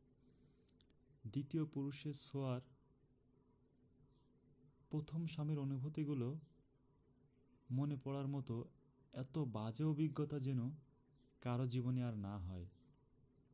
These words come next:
স্বামী স্ত্রীর ভুল বোঝাবুঝি হলে নিজেরাই মিটিয়ে ফেলুন।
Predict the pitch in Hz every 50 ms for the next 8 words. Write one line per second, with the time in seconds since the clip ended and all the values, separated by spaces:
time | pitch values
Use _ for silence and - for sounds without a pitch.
0 | - - - - - - - - - - - - - - - - - - - -
1 | - - - - - 139 135 135 139 151 151 151 - - - 156 156 156 151 139
2 | 120 117 135 151 151 135 139 147 139 151 151 139 156 147 151 151 131 151 147 135
3 | 117 120 - - - - - - - - - - _ - - _ - - - -
4 | - - - - - - - - 131 139 156 147 156 170 175 175 165 139 127 120
5 | - - 110 107 98 - 110 98 92 95 92